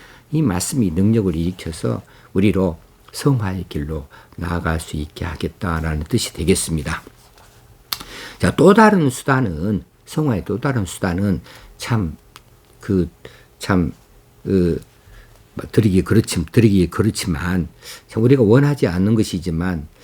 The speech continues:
이것도 어쩔 수 없이 이 성화의 수단이니까 우리가 이, 이것을 기억할 수 있어야 되겠어요.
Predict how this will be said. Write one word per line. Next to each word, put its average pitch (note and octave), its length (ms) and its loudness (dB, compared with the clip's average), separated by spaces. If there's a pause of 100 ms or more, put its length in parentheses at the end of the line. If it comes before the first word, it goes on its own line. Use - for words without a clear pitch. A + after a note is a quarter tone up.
(220)
이것도 C#3 320 2
어쩔 B2+ 200 2
수 D3 160 0
없이 B2 500 0 (140)
이 G2+ 300 -2
성화의 A#2+ 380 0
수단이니까 F2+ 920 -2 (300)
우리가 G2+ 280 -2
이, E2+ 320 0
이것을 E2 520 -4 (320)
기억할 G2+ 340 2
수 - 140 -8
있어야 F#2 280 -4
되겠어요. E2+ 600 -6